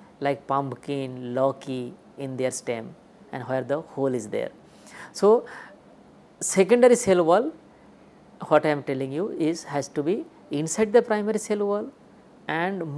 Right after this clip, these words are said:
most often it forms after the cell expansion is absolutely completed. So, that is all about secondary cell wall. The third difference what I told you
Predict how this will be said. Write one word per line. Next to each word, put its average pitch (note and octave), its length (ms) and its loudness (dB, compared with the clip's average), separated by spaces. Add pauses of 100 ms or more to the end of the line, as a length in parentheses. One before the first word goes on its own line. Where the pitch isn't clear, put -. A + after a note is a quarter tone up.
most E4 420 4
often C3+ 600 -2 (120)
it D3 140 -8
forms C3 640 -6 (400)
after C3 400 -4
the D#3 320 -4 (380)
cell E3 360 0
expansion C#3 960 -6 (560)
is C3 240 -8 (100)
absolutely B2+ 920 -6 (440)
completed. A#2 520 -10 (1300)
So, - 160 -2
that D3 180 0
is E3 100 -2
all C#3 200 2
about E3+ 200 -2
secondary B2+ 480 -4
cell B2 280 -6
wall. A#2+ 160 -8 (760)
The F3+ 140 6
third C#4 520 2
difference C#3 500 -4
what B2+ 160 -4
I A#2+ 80 -2
told A#2 320 -6
you C3+ 220 -10